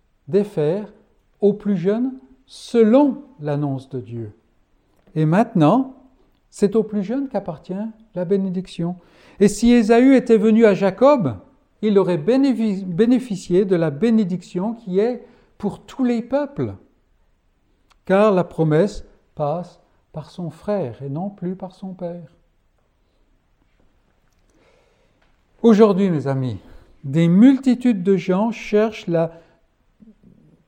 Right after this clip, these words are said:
pas nécessairement consciemment, mais ils cherchent la réconciliation avec Dieu dans toutes sortes de voies. Et on, on peut penser à, à toutes ces voies, n'est-ce pas ?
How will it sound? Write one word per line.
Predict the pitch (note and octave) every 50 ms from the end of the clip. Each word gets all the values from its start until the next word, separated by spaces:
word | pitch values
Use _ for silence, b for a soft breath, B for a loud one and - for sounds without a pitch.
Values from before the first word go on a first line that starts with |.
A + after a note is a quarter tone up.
| _ _
pas | - G3 F#3+ F#3
nécessairement | F#3 F#3+ F3+ E3 - F3+ D#3 - E3+ D#3+ D3+ D3+ D3
consciemment, | C#3+ - D#3 D3 C#3 - D#3 D3 D3 D#3 D3+ B2 - B B B B B B B
mais | D#3 E3 F#3+ F#3
ils | G3 G3 F3+ D#3+
cherchent | - - - F#3 F#3+ A3 G#3 - -
la | D3+ D3 C#3+
réconciliation | C#3 - G#3 G#3+ G#3+ A3 G#3+ G3+ G3+ - G3+ F#3 E3+ F3 F3+ E3 E3+ - - E3 D#3 D#3+ E3 D#3+ B B B B B B
avec | F3 E3 D3+ D#3+ E3+ D3 C3+ B2+
Dieu | A#2+ C3 C#3+ C#3 C#3+ E3 F3 b b b b b b b b b b
dans | - F3 F3+
toutes | F3+ - B3 A#3
sortes | - - A#3+ G3 F3
de | E3 F3+
voies. | D#3+ D3 E3 F3+ F#3+ C#3+ F#2+ - _ _ _ _ _ _ _ _ _ _ _ _ _ _ _ _ _ _ _ _ _ _ _ _ _ _ _ _ _ _ _ -
Et | D#3+ E3
on, | F3 F3+ F3 D#3+ D#3 D#3 - -
on | D#3 C#3+
peut | C#3+ - E3 D3
penser | D#3+ E3 D#3+ C#3+ - - F3 E3+
à, | D3 C3 A#2+ A2+ b b b b b b
à | - C#3+
toutes | - - F3+ E3
ces | - - F#3+ F#3+
voies, | F#3 G#3 A#3 A#3
n'est-ce | F3+ C#3+ B2+ - -
pas ? | _ C3 B2+ C#3 D#3+ -